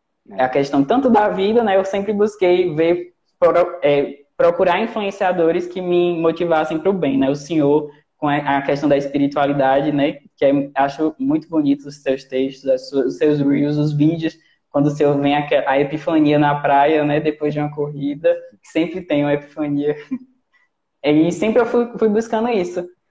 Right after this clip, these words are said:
Speaker 2: Algo que
Speaker 1: Sempre
Speaker 2: vai
Speaker 1: tem.
Speaker 2: além dos concursos públicos pra me inspirar, porque eu sabia que a vida dos concursos públicos não se resume a isso, né? Vai muito além. E foram essas pessoas que eu fui vendo, me inspirando, porque na minha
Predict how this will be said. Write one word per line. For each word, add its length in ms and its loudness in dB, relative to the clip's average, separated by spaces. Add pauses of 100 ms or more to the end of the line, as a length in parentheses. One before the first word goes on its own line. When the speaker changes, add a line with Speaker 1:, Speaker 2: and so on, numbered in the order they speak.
Speaker 2:
Algo 360 2
que 80 -10
Speaker 1:
Sempre 140 -2
Speaker 2:
vai 320 4
Speaker 1:
tem. 80 -6
Speaker 2:
além 320 0
dos 160 -4
concursos 500 -8
públicos 440 -2
pra 180 -2
me 120 0
inspirar, 520 0
porque 180 -4
eu 60 2
sabia 360 0
que 100 -2
a 80 2
vida 180 -2
dos 140 -10
concursos 500 -10
públicos 420 -8
não 160 -2
se 120 -16
resume 380 -8
a 140 -14
isso, 240 -14
né? 120 -6
Vai 180 -2
muito 260 -4
além. 340 -4 (320)
E 60 -14
foram 220 0
essas 240 -4
pessoas 420 -2
que 100 -4
eu 100 2
fui 240 -4
vendo, 380 0
me 100 4
inspirando, 600 0
porque 180 -2
na 140 0
minha 400 -2